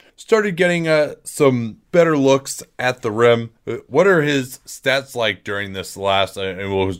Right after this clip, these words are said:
start maybe for, just for February. That's probably the easiest way to look at it, 'cause I know a lot of people have been tweeting us, telling us how, uh, he, he's doing so much better. So we might as well, uh,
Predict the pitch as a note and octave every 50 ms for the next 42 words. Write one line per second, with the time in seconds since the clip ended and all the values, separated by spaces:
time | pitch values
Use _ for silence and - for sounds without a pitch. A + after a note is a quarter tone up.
0 | - _ - - - - - - - - C3 A#2 G#2+ F2 D#2+ - - G2+ G2+ G2+
1 | F#2+ F2+ F2 - - F#2 F2 E2+ D#2 D#2 - - - G#2 F#2 - - F2 - -
2 | - G2 F#2+ F2 E2+ D#2+ D#2 D#2 D#2 D#2+ E2+ E2+ - - F#2 F2 E2 D#2+ D#2 D#2+
3 | F2 E2+ D2+ D#2+ D#2+ D2+ - - E2 D#2 D2 D2+ D2+ D#2+ - - D#2 C#2+ C#2 C2
4 | B1+ - _ _ - - F2 G2 G2 G2 F#2 F#2+ G2 G2+ G#2 G#2+ G#2 A2 A#2+ A#2
5 | A2+ F#2 - A#2 A2+ G2 G#2+ G#2 F#2+ F2 F#2+ F2+ - - A2+ G#2+ G2+ G2 F#2+ F2+
6 | E2 - - A2+ G#2 G2 G2 F#2 F2 - - - G2 F#2 F2 E2+ E2 D#2+ D#2+ E2
7 | E2 E2 - - F#2 F#2 - - - G2+ A2 G#2 F2+ - - A#2+ A2 G2 E2+ -
8 | A2 G2+ F#2 F2 - - G2+ G2 F2+ D#2 C#2 - - D#2+ D2+ D#2 F2 F2+ F2 E2
9 | - - E2 E2 D#2+ D2 C#2+ D2